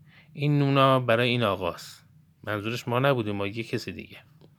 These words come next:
«قبل شما اومده و سفارش داده، الان هم که نونوایی تعطیله، حالا چیکار کنم؟» اون مرد هم که مثل ما این صحبت‌ها رو شنیده بود، اصلاً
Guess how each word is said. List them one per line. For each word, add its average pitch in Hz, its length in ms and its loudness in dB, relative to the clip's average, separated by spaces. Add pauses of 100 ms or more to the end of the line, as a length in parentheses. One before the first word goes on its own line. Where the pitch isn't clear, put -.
(800)
«قبل 160 320 4
شما 143 280 2
اومده 127 300 2
و 135 60 0
سفارش 101 520 -2
داده، 101 340 -8
الان 123 240 0
هم 135 80 -2
که 127 140 -4
نونوایی 107 340 -2
تعطیله، 98 560 -6 (180)
حالا 123 240 -2
چیکار - 280 0
کنم؟» - 320 -10 (960)
اون 135 160 -6
مرد 139 260 2
هم 135 140 -2
که 131 140 -8
مثل 127 320 -4
ما 127 340 0 (200)
این 139 100 -4
صحبت‌ها 107 420 -4
رو 101 80 -4
شنیده 101 400 -6
بود، 117 180 -6
اصلاً 123 560 -6